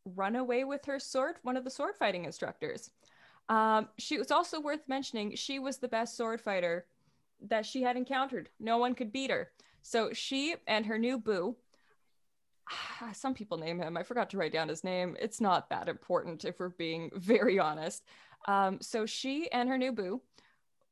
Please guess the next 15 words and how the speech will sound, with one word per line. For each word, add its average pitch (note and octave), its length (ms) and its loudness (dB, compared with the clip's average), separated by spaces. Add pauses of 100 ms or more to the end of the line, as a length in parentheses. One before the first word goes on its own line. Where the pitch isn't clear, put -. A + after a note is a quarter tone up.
(180)
went A#3+ 280 0 (100)
off C4+ 380 2 (340)
to A3+ 580 -2
make G#3+ 300 -2
their C#4+ 140 0
living B3+ 340 0
on G#3+ 280 0
the A3+ 80 -4
roads, A3+ 400 -2
she - 180 -6
would G#3 160 -2
dress G#3+ 300 -2
as C4+ 120 -4
a C4+ 60 2
man A3+ 500 0